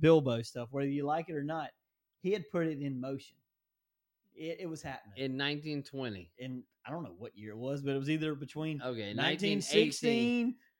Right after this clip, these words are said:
Speaker 1: to nineteen twenty,
Speaker 2: Call it
Speaker 1: somewhere.
Speaker 2: nineteen eighteen.
Speaker 1: It was, it was in motion. It was happening.
Speaker 2: Call it nineteen eighteen.
Speaker 1: And then so the, uh, I think the president and a lot of the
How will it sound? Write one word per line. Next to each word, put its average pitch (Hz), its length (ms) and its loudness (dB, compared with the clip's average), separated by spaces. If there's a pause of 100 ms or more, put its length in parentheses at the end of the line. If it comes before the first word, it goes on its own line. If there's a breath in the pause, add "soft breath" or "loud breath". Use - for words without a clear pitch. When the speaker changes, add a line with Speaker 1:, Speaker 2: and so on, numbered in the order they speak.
Speaker 1:
to 165 80 -4
nineteen 196 460 -2
twenty, 185 340 0
Speaker 2:
Call 180 280 6
it - 40 10
Speaker 1:
somewhere. 170 100 6
Speaker 2:
nineteen 160 380 4
eighteen. 131 320 2
Speaker 1:
It 208 100 4
was, 202 240 0 (220)
it 190 120 -2
was 185 300 0
in 180 260 -4
motion. 160 440 -6
It 160 100 -2
was 160 240 -6
happening. 160 440 -8 (260)
Speaker 2:
Call 160 120 2
it 160 60 2
nineteen 143 400 0
eighteen. 113 320 -8
Speaker 1:
And 170 180 6
then 165 200 2
so 156 500 4 (460)
the, 143 240 6
uh, 123 340 4 (220)
I 131 80 -8
think 160 260 -2
the 139 80 -2
president 170 640 4 (100)
and 135 120 0
a 127 60 4
lot 131 500 4
of 135 100 2
the 117 220 0